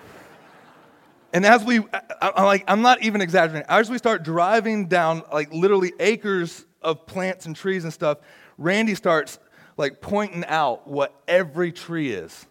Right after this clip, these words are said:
Like, what, I mean, and we're talking about bushes that are, like, this tall, and Randy's like, "That's a, that's a cryptomera. That's a, that's a stegosaurus." I'm like, <laughs> I'm serious. Like, I don't, he's saying all the, I think, like, Jurassic Park names.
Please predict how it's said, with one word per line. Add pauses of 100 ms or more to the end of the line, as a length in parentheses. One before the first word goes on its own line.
(240)
Like,
what,
I
mean,
and
we're
talking
about
bushes
that
are,
like, (160)
this
tall, (360)
and
Randy's
like, (380)
"That's
a, (120)
that's
a (180)
cryptomera. (720)
That's
a, (920)
that's
a
stegosaurus." (880)
I'm
like, (460)
<laughs>
I'm
serious.
Like,
I
don't,
he's
saying
all
the,
I
think,
like,
Jurassic
Park
names.